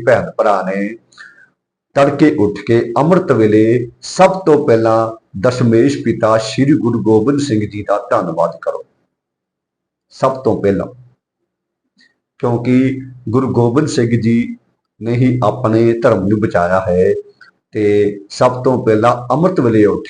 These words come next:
ਕੇ ਜੋ ਵੀ ਮੇਰੇ ਭੈਣ ਭਰਾ, ਚਾਹੇ ਹਿੰਦੂ ਹੈ, ਚਾਹੇ ਈਸਾਈ ਹੈ, ਚਾਹੇ ਸਿੱਖ ਹੈ, ਕਿਸੇ ਵੀ ਧਰਮ ਦਾ ਹੋਵੇ, ਸਭ ਤੋਂ ਪਹਿਲਾਂ ਅੰਮ੍ਰਿਤ ਵੇਲੇ ਉੱਠ ਕੇ ਦਸਮੇਸ਼ ਪਿਤਾ ਸ਼੍ਰੀ ਗੁਰੂ ਗੋਬਿੰਦ ਸਿੰਘ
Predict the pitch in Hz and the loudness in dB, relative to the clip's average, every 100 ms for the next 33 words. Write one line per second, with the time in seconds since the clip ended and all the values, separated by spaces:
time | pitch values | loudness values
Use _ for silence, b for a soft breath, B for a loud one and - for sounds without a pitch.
0 | - 92 90 - - 98 135 160 151 127 | -6 -6 -6 -14 -10 0 4 4 4 2
1 | 120 127 104 98 95 107 101 104 110 104 | 2 0 0 0 0 2 2 2 0 2
2 | 113 110 98 120 127 117 117 117 B B | 0 -2 0 2 4 4 4 0 B B
3 | B - 117 123 - - - 98 120 123 | B -2 -2 0 -4 -4 -2 0 2 2
4 | 123 107 117 113 - 139 139 135 135 147 | 2 0 0 0 2 0 2 -2 0 0
5 | 196 190 185 165 143 110 120 117 98 101 | 2 2 2 0 0 2 2 2 2 2
6 | 110 - _ _ _ _ b b b b | 2 -4 _ _ _ _ b b b b
7 | - 143 143 - 135 127 113 110 123 - | 0 2 2 2 0 2 2 4 2 0
8 | - 139 180 180 143 117 110 - 104 104 | -2 2 2 2 0 2 0 0 0 -2
9 | - - 107 113 113 - - - 101 123 | -4 2 4 4 0 -6 -20 -6 -2 0
10 | 120 110 120 127 113 107 98 107 113 - | 2 2 2 0 -2 -2 0 0 0 -2
11 | 127 135 143 113 113 92 107 107 143 147 | 0 0 0 0 -2 0 0 2 -2 -2
12 | 117 | -2